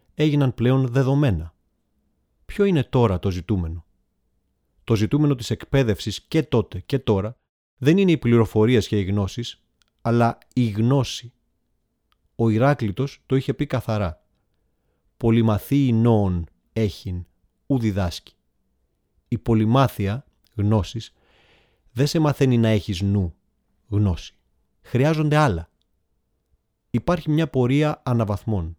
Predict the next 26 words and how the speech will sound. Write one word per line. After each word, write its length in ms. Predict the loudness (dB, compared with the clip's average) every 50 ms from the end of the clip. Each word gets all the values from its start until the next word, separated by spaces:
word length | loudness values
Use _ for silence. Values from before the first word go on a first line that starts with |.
| _ _ _ _ _ _ _ _ _ _ _ _ _ _ _ _ -8
Οι 100 | -6 -2
πληροφορίες 640 | 0 2 2 2 2 2 0 0 0 0 -2 -4 -4
πρέπει 260 | -4 -4 -2 -2 0
να 100 | 0 2
οργανωθούν 640 | 2 2 2 2 0 0 -2 -2 -2 -2 -2 -2 -4
και 120 | -4 -2
να 80 | -2 0
γίνουν 320 | 0 0 -2 -2 -2 -4 -2
γνώσεις. 540 | -2 0 0 -2 -4 -8 -16 -20 -20 _ _ _ _ _ _ _ _ _ _ -6
Οι 100 | -6 -4
γνώσεις 480 | -2 0 2 2 2 0 -2 -6 -8
πρέπει 260 | -4 -4 -4 -2 -2 -2
να 100 | -4 -4
συνδεθούν, 640 | -4 -4 -4 -2 -2 -4 -4 0 0 0 0 -2 -6 _ _ _ _ _ _
να 180 | -4 -2 -2 -2
συγκεραστούν 760 | -2 -2 -4 -2 0 0 0 -2 -4 -2 -2 -2 -2 -2 -4
και 120 | -6 -4 -2
να 100 | 0 0
γίνουν 380 | 2 2 2 2 2 0 -2 -6 _ _ _ _ _
γνώση. 680 | -8 -2 0 2 2 4 2 2 0 -2 -6 -14 _ _ _ _ _ _ _ _ _ _ _ _ _ _
Αυτός 460 | -6 -6 -6 -6 -4 -4 -4 -2 0 0
είναι 140 | 2 2
ο 80 | 4 4
ρόλος 300 | 4 4 4 4 2 0
του 80 | -4 -8
σχολείου 500 | -6 0 0 0 2 2 0 0 -2